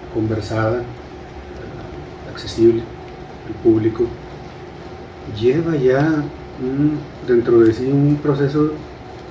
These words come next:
donde la persona adquiere la información, le da un,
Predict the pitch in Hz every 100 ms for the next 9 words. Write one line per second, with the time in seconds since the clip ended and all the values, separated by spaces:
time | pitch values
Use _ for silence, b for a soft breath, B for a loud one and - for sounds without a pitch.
0 | - - 117 117 113 117 113 110 123 127
1 | 143 143 - - - - - - - -
2 | - 117 107 - 127 143 143 123 123 117
3 | 117 123 131 147 - - - - - 110
4 | 110 120 131